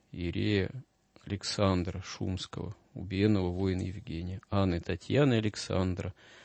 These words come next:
Виктора, Сергия, Феодора, Зинаиды, Олега, Валерия, Аркадия, воина Иоанна, Анны, Марии, Владимира, Владимира, Антонины,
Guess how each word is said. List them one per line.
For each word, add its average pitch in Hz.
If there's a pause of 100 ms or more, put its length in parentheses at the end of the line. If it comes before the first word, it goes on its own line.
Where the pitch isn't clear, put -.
(560)
Виктора, 117
Сергия, 101
Феодора, 107
Зинаиды, 98
Олега, 113 (220)
Валерия, 95 (640)
Аркадия, 110 (560)
воина 98
Иоанна, 113
Анны, 104
Марии, 98
Владимира, 104
Владимира, 98
Антонины, 104